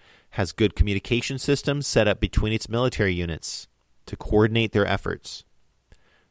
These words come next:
The leaders heed good counsel, follow sound strategy, plan effectively. Maintains a, a, a advantage in manpower and weaponry.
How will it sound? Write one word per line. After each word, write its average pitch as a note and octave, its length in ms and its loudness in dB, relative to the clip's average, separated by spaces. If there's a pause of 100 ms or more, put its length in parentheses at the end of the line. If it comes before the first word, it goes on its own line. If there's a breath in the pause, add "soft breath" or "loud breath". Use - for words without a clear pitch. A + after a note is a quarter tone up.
(120)
The G#2 100 0
leaders A#2+ 480 2
heed A2+ 280 -6
good G#2 200 0
counsel, B2 520 -6
follow G#2 540 2
sound F2+ 420 -4
strategy, F#2 760 -4
plan F2+ 260 -6
effectively. E2+ 680 -6 (800)
Maintains G#2+ 500 -4
a, G#2 120 0 (120)
a, G#2+ 220 4 (120)
a F#2 100 -4 (100)
advantage A2 640 2
in F#2+ 160 -4
manpower A2 520 2
and F#2+ 280 -8
weaponry. F#2 520 -6